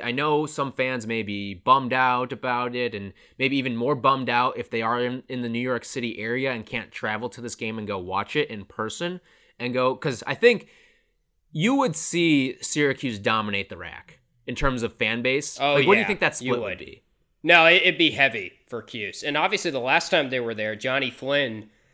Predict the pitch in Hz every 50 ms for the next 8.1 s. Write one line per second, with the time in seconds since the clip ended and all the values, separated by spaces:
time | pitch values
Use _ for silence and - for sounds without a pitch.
0 | _ _ _ _ - 123 123 123 120 - 131 120 117 113 - - 113 117 107 104
1 | 107 - - 147 143 139 135 123 - - - - 160 147 147 - - 147 120 123
2 | 160 151 131 139 120 98 - - - - 143 113 123 131 139 147 151 101 - 113
3 | 110 107 - - - 123 113 101 123 123 117 117 113 107 110 117 135 147 196 240
4 | 240 247 214 - 185 165 139 123 107 110 131 131 113 110 - - - - 143 135
5 | 127 139 147 143 151 151 143 151 - - 127 120 117 113 113 127 135 - - -
6 | - - 151 160 165 175 - - - _ _ _ _ _ _ _ _ _ _ -
7 | - 170 170 175 175 175 - 190 190 185 - - - - - 185 226 226 220 208
8 | 185